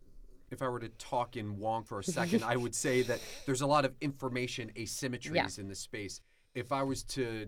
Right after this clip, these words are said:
Speaker 1: adopt sort of the Donald Rumsfeld language of people don't know what they don't know.
Speaker 2: Yeah.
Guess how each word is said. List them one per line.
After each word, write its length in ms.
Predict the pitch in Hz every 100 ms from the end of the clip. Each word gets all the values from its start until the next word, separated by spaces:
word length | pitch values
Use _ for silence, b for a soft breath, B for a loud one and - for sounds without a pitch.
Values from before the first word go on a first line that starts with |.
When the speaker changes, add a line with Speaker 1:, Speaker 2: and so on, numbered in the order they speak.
| -
Speaker 1:
adopt 480 | 110 101 113 110 -
sort 340 | 107 - 135 120
of 100 | 101
the 80 | 110
Donald 400 | 127 120 113 98
Rumsfeld 840 | 117 120 - - 107 101 98 - -
language 440 | 104 92 104 98
of 200 | 104 92 -
people 280 | 135 135 123
don't 240 | 104 113 110
know 120 | 113
what 160 | 104
they 100 | 104
don't 220 | 98 98 101
know. 260 | 101 98
Speaker 2:
Yeah. 220 | - 143